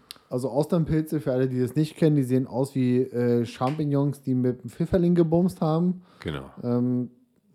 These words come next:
Speaker 1: und die waren aber paniert in einem, äh, Joghurt-Gewürzmix mit Mehl natürlich.
Speaker 2: Oh
Speaker 1: Und ich
Speaker 2: Gott,
Speaker 1: dachte
Speaker 2: oh
Speaker 1: so,
Speaker 2: Gott.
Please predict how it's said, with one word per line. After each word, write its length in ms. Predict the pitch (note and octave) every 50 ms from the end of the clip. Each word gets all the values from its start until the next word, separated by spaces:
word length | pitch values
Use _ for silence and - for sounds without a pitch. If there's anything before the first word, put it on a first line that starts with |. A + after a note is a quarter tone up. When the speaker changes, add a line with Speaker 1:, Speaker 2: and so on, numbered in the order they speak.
| _ _ _ _ _ _ _ _ _ _ _
Speaker 1:
und 120 | - C3+
die 120 | C3+ D3 D3
waren 180 | D3+ D3 D3+
aber 220 | C#3 C#3+ D3+ D3+ C#3+
paniert 680 | D3 D3 C#3+ D3 D#3+ F#3 F#3+ E3 A#2 G#2 C3+ - - _ _ _ _ _
in 300 | - D#3 F3 F#3 - -
einem, 640 | - B2 C3 C#3 C#3+ C#3 C#3 C#3 C#3 C3+ C3+ - - _ _ _ _ _ _ _ _ _ -
äh, 220 | A#2+ A#2 A#2+ A#2+
Joghurt-Gewürzmix 1800 | A#2+ A#2+ A#2+ A#2 B2 D3 F3 G3 G#3 - G#3 G3 G3 G3 G3 - _ _ - C3+ B2 B2+ D#3 F3 - - - - B2+ B2+ C#3 D#3+ D#3 - - - -
mit 340 | - - C3 C3 C3 - -
Mehl 320 | B2 A#2 A#2+ A#2+ A#2+ A2+
natürlich. 560 | G#2+ G#2 G2+ G2+ - C3+ C#3+ D#3+ G3+ A3+ - - - _
Speaker 2:
Oh 140 | - F2+ D#2+ -
Speaker 1:
Und 80 | B2
ich 60 | C3
Speaker 2:
Gott, 80 | G#2+ G#2
Speaker 1:
dachte 140 | C#3+ C#3+ F#2+
Speaker 2:
oh 80 | -
Speaker 1:
so, 200 | D3 C3+ C#3+ C#3
Speaker 2:
Gott. 220 | B2+ C3 - -